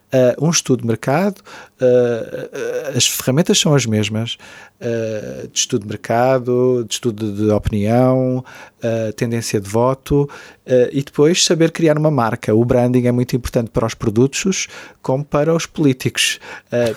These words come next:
eh, <laughs> portanto, eh, fazer um outdoor, depois comunicar, fazer um outdoor, fazer, eh,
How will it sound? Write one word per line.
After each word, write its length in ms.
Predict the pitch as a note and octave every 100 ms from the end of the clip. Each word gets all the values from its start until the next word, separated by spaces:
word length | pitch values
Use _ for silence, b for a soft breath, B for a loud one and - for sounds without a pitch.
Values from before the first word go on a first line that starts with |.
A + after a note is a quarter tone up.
| -
eh, 600 | C3+ C3 B2 B2 B2 A#2+
<laughs> 0 |
portanto, 440 | C3+ C3 A#2+ - C3
eh, 800 | C3 B2 A#2+ C#3+ B2+ B2 A#2+ A2+
fazer 400 | - A#2 C#3 D#3+
um 140 | D#3
outdoor, 720 | D3 - B2+ C3+ C#3+ C3+ A#2+
depois 340 | G#2+ - E3+ -
comunicar, 640 | A3 A#3 B3+ - E3 D3+ A2+
fazer 240 | B2 B2+
um 100 | C3+
outdoor, 460 | C3+ - A#2+ C3+ B2
fazer, 440 | - A2 A#2+ A#2
eh, 140 | A#2+